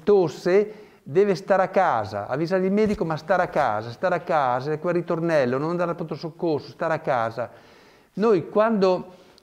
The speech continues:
ci chiamavano, mm, le persone, i malati stessi, o i loro parenti, o il medico di famiglia, era veramente agli albori, i primi di marzo, perché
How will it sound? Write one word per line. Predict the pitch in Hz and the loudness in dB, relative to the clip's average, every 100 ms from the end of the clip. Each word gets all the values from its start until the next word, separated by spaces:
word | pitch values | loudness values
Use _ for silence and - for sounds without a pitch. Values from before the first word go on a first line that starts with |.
| _ | _
ci | - 165 | -10 -4
chiamavano, | 175 175 202 185 160 135 127 123 - 139 | -2 0 2 2 2 2 2 0 -4 -16
mm, | 139 135 131 135 135 | -12 -10 -10 -8 -6
le | 131 | -6
persone, | 131 151 - 165 | -4 -6 -4 -2
i | 147 | 0
malati | 147 151 151 | 2 0 -2
stessi, | 127 - 202 190 143 | -4 2 2 2 0
o | |
i | 147 | 0
loro | 147 139 | 0 2
parenti, | 151 180 196 156 - 127 131 | 2 4 4 2 -2 -4 -4
o | 151 151 | -2 -2
il | |
medico | 156 165 160 | 0 -2 -2
di | 156 | -2
famiglia, | 143 170 185 226 165 127 - - - _ - | -2 -2 0 2 2 2 -2 -12 -20 _ -4
era | 120 | 0
veramente | 139 180 170 147 131 | 2 0 0 -2 0
agli | 127 | 0
albori, | 131 131 196 185 135 | 0 2 2 4 2
i | |
primi | 117 143 139 | 0 -2 -2
di | 139 | -2
marzo, | 160 180 135 113 - 131 | 0 0 -2 -4 -6 -6
perché | 131 120 135 127 - | -6 -6 -2 -2 -4